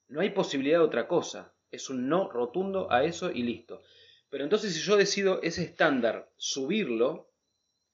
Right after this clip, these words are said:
por ejemplo, a un trabajo, ah, bueno, está bien, estoy en una situación, eh, matar a animales todo el día, no, pero estoy en una situación realmente muy dura, no tengo plata, no tengo dinero, entonces me ofrecen un trabajo de oficina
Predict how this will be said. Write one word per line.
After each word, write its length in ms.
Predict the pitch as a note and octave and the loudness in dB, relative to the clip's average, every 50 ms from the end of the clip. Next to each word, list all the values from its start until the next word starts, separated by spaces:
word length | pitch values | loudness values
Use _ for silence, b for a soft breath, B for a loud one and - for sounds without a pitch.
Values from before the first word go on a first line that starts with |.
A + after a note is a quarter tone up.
| _ _ _ _ _ _ | _ _ _ _ _ _
por 140 | - B2+ B2+ | -10 -10 -10
ejemplo, 360 | B2 - F3 E3 C#3+ A#2+ B2+ | -4 -2 0 0 2 4 6
a 40 | B2+ | 6
un 140 | D3 D#3 D#3 | 6 4 4
trabajo, 440 | D#3+ D#3 D#3 D#3 - - - B2+ C3+ | 6 6 6 6 6 4 2 2 4
ah, 120 | C#3 C3+ | 6 6
bueno, 280 | C3+ C3+ C3 B2 A2+ G#2+ | 6 4 2 2 0 -2
está 180 | - - C3 | -4 -4 -2
bien, 160 | B2 B2 A#2+ A#2 | -2 0 0 -2
estoy 220 | A2+ A2+ - D3 | -4 -4 -4 -4
en 60 | D3 | -4
una 100 | C#3+ C3+ | -4 -6
situación, 800 | B2+ B2+ A2+ B2+ A#2 - - C#3 C#3 C#3 C3+ C3+ B2+ A#2+ A#2 - _ _ _ _ _ _ - | -8 -8 -6 -6 -6 -4 -2 -2 -2 -2 -2 -4 -6 -8 -10 -12 _ _ _ _ _ _ -4
eh, 480 | A#2 A#2 A2+ A2+ G#2+ G#2 G#2+ - - _ _ | -2 0 0 0 -2 -4 -8 -12 -16 _ _
matar 340 | - A#2 A2+ A2+ - C#3 C#3 | -12 -10 -8 -4 -2 -2 -2
a 60 | C#3 | -2
animales 360 | C3+ B2+ B2 C3 C3+ C#3 - | -2 -2 -2 -2 -2 -2 -4
todo 120 | - C#3 C3 | -4 -4 -4
el 60 | C3 | -2
día, 140 | C3+ C#3 C3+ | 0 0 0
no, 180 | B2 G#2+ - | 0 -2 -2
pero 260 | - - A2 G#2+ G#2+ G#2+ | -2 -2 0 0 0 0
estoy 240 | G#2+ - - C#3 | -4 -6 -6 -6
en 60 | C#3 C3+ | -6 -4
una 160 | C3 B2+ B2 | -4 -6 -8
situación 640 | - A#2+ A#2+ A#2+ A2+ - - C3+ C3 B2+ A#2 A2 b b b b b _ | -8 -8 -8 -8 -6 -4 -4 -4 -4 -4 -6 -10 b b b b b _
realmente 520 | - A#2 B2+ C3 C#3 D3 D3 C#3 A#2+ C3 B2 | -4 -2 -2 0 0 0 0 0 0 0 0
muy 180 | C#3 D3 C#3+ | 2 0 0
dura, 260 | C#3 D3 D3 C3+ B2+ | 0 0 0 0 0
no 140 | B2 C3 B2+ | 0 -2 -2
tengo 300 | - D3 C#3+ B2+ C3 - | -4 -4 -2 -2 -2 -2
plata, 400 | C3 C#3 D3 D3+ D3 C#3+ - C3 | 0 2 4 4 4 2 0 -4
no 80 | C3 B2 | -6 -6
tengo 200 | C#3+ C#3 C#3 C3 | -4 -4 -4 -2
dinero, 500 | C3 C3 C#3+ D3+ D#3 E3 E3 E3 B B B B B B _ | -2 -2 -2 0 2 2 0 0 B B B B B B _
entonces 420 | - A#2 A#2+ - C#3 C#3 - C#3 | -10 -8 -6 -6 -6 -6 -8 -8
me 100 | B2 B2+ | -8 -8
ofrecen 440 | B2 - - C#3 C3+ - D3 C3+ C3 | -6 -4 -4 -6 -4 -4 -4 -6 -4
un 300 | C3 C#3 C#3 C#3 C3 B2 | -4 -4 -6 -6 -6 -4
trabajo 380 | - B2+ B2 C#3 C#3+ - D3+ C3 | 0 4 4 4 4 2 0 0
de 80 | B2 | 0
oficina 800 | A#2+ - B2+ A#2+ - - C#3+ C#3 C#3+ C#3 C3 B2 A#2 A2+ - | 0 -2 -6 -10 -8 -8 -6 -6 -4 -2 -2 -2 -2 -4 -6